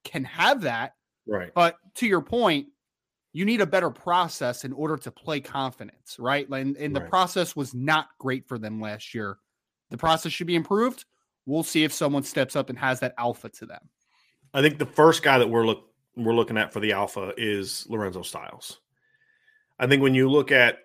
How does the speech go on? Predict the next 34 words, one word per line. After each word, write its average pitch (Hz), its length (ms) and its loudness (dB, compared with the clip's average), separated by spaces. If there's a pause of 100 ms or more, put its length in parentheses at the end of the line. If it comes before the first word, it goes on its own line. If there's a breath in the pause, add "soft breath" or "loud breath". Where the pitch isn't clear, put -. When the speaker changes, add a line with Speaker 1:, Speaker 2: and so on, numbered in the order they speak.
(100)
Speaker 2:
a 127 80 -2
combination 135 580 2
of 110 80 -2
two 120 140 -4
things, 110 680 -4 (300)
obviously 131 760 0
how 123 200 0
he 120 60 0
finished 123 300 -4
the 113 100 -4
year, 131 380 0 (160)
you 127 100 0
know, 120 180 0
it's - 200 -6
the 123 100 -4
recency 123 400 -4
bias 120 380 2
thing. 127 460 -2
We 120 100 -6
watched 120 360 2
Lorenzo 117 460 -2
against 110 420 -4 (100)
O-, 120 120 -2
uh, - 180 -8
Oklahoma 113 340 -4
State, 127 400 0 (500 soft breath)
and 143 80 2
it 143 100 4
wasn't 143 360 4
just, 135 600 0 (220)
okay, 127 220 2
he 123 120 -2
caught 131 260 2
a 113 240 0